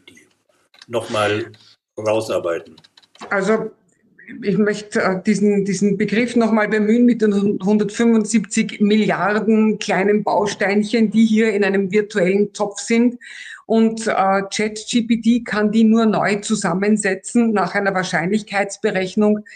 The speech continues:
Speaker 2: kann aber keine neuen Bausteine schaffen.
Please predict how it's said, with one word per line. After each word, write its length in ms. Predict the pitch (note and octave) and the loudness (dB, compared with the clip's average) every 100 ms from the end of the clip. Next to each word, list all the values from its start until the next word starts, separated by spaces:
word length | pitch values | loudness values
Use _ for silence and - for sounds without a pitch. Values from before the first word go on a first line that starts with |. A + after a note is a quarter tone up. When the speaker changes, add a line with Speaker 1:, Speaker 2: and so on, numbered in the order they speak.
| _ | _
Speaker 2:
kann 200 | - G#3 | -8 -2
aber 160 | G#3 G#3+ | -2 -2
keine 280 | G#3+ G3 G#3 | -2 0 0
neuen 420 | E3+ D#3+ G#3 G#3 | 0 0 0 0
Bausteine 640 | C#3+ E3 D#3 - D3+ E3 | 0 0 -2 -2 0 0
schaffen. 540 | D#3 D3+ D3+ - D#3 | -2 -4 -6 -4 -6